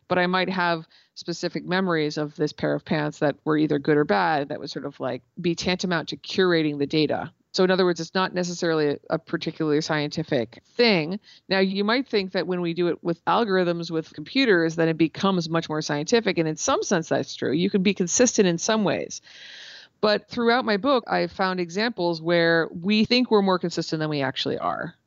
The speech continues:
and that we actually are collecting data and using it as if it's a perfect proxy for the past, but it's actually quite imperfect, if not blind,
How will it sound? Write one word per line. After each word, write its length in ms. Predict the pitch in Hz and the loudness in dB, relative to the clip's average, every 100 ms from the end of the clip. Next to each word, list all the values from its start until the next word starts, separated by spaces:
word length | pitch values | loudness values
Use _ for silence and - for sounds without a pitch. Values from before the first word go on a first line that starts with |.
| _ | _
and 200 | 165 165 | -2 2
that 160 | 160 | 2
we 120 | 170 175 | 2 2
actually 460 | 170 175 - 170 | 0 -2 -4 -4
are 220 | - 185 | -2 -2
collecting 500 | 190 185 175 165 160 | -2 -4 -4 -4 -8
data 320 | 160 160 156 151 | -4 -2 -2 -4
and 180 | 160 | -8
using 380 | 156 180 214 180 | -4 -2 0 0
it 140 | 160 - | -2 0
as 260 | 156 151 | 0 4
if 180 | 220 - | 2 4
it's 140 | 175 | 0
a 60 | 160 | 0
perfect 600 | - - 240 254 220 - | -6 -2 2 2 0 -4
proxy 640 | - 190 202 - 151 147 - - - - - _ | -2 -2 0 0 0 0 -6 -20 -20 -20 -20 _
for 600 | - - 190 180 170 170 | -20 0 4 6 6 4
the 120 | 160 | 0
past, 840 | 160 - 180 165 147 175 - - - | -4 -4 -2 0 -2 -4 -12 -16 -18
but 240 | 185 175 | -6 -2
it's 200 | 170 165 - | -2 -4 -4
actually 380 | 165 - 165 151 | -6 -4 -10 -10
quite 440 | _ - 185 180 - | _ -6 0 0 0
imperfect, 600 | 165 151 151 151 143 - | -6 -6 -8 -8 -8 -8
if 160 | 156 | -10
not 320 | 156 147 139 - - | -4 -2 -2 -6 -8
blind, 680 | 151 151 156 131 92 113 | -2 0 2 0 -6 -12